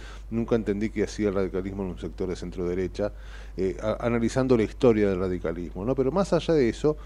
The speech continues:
y surgiendo y tratando de lucubrar a partir de qué figura puede surgir el radicalismo, ¿qué, qué importancia le dan, por ejemplo, al gobernador electo de Santa Fe?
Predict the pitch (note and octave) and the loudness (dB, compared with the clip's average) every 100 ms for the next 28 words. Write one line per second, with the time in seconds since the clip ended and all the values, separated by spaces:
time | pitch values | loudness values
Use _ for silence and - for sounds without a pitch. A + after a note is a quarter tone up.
0 | - - - - B2 A2+ - G3 E3 C3 | -16 -16 -10 -2 0 0 2 4 4 6
1 | A2+ A2+ A#2 C#3 D3+ C#3+ B2 A2+ A2 - | 4 4 4 4 4 6 6 6 4 4
2 | A2+ A#2 D#3 B2+ G2+ G2+ - C#3 B2 A2+ | 4 8 10 10 6 2 2 2 2 0
3 | - D#3 D3+ A#2 B2+ C3+ A#2+ B2+ B2+ - | 2 2 2 0 4 4 4 4 2 0
4 | G#2 C3+ C3 A#2+ A#2 B2 D3+ D3 - G#3 | -2 2 4 4 2 0 0 -2 -2 -4
5 | - G3+ G#3 F3+ D#3 E3+ - C#3 C#3+ D#3 | -2 -2 0 0 2 0 4 4 6 4
6 | - A#2 A#2 - D#3 D3+ C#3+ A2 A2 G#2 | 4 4 4 0 -2 4 6 8 6 6
7 | A#2 A#2 A2 A2 - G2+ - F#2 E2+ - | 4 4 2 0 0 0 0 -6 -8 -10